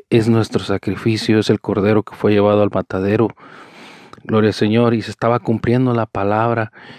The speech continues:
y Esteban les estaba diciendo que, que la palabra se estaba haciendo cumplida en el Señor Jesucristo. No era nada de mentira lo que él estaba diciendo, pero los testigos falsos, hermano, habían sido ocupados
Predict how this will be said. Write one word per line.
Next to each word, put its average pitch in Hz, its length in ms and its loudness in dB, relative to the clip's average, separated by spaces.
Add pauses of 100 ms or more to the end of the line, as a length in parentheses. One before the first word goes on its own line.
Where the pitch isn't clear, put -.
y 120 180 2
Esteban 117 420 0
les 107 140 -2
estaba 107 340 -2
diciendo 110 560 0
que, 98 300 -4 (420)
que 107 220 0
la 104 120 0
palabra 123 800 0 (100)
se - 140 -14
estaba 117 320 -2
haciendo 113 340 -2
cumplida 110 600 0
en 107 60 -4
el 101 100 -4
Señor 104 340 -4
Jesucristo. 113 560 -4
No 110 200 -2
era 123 120 2
nada 131 460 2
de 123 100 0
mentira 117 460 -2
lo 110 100 -2
que - 120 -6
él 110 60 0
estaba 110 280 -4
diciendo, 107 520 -2 (480)
pero 110 180 4
los 104 180 0
testigos 120 480 -2
falsos, 120 640 -2
hermano, 107 500 -4 (300)
habían 113 480 2
sido 117 380 2
ocupados 113 840 -2